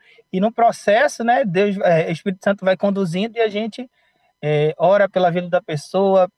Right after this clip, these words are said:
vê se ela tem motivo de oração, e nisso ela vai abrindo a vida dela, falando, e a gente vê a importância que a palavra traz. A palavra transforma. E a gente valorizar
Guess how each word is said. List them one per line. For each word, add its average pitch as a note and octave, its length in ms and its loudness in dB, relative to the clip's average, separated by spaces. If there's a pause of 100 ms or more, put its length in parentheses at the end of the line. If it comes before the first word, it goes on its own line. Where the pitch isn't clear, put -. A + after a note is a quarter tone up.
(100)
vê E3+ 100 -4
se - 100 -2
ela F#3 160 2
tem F3 120 -4
motivo E3 340 -6
de E3 80 -4
oração, F3 540 0
e F#3 60 -4
nisso G#3 240 -4
ela A#3+ 160 2
vai A#3 180 4
abrindo G#3+ 480 -2 (300)
a F3 120 2
vida G3+ 400 0
dela, F#3+ 420 2
falando, G3 680 -2 (380)
e F#3 100 -4
a G3 60 0
gente G#3 260 -4
vê F#3+ 140 0
a A#3 40 0
importância G3 640 -4
que - 80 -4
a D3+ 80 0
palavra C#3 460 0
traz. B2 260 -6
A C#3+ 100 0
palavra D3+ 460 0 (120)
transforma. F#3+ 640 -6 (320)
E D3 100 -2
a D#3+ 80 0
gente G3 300 -4
valorizar G3+ 1080 2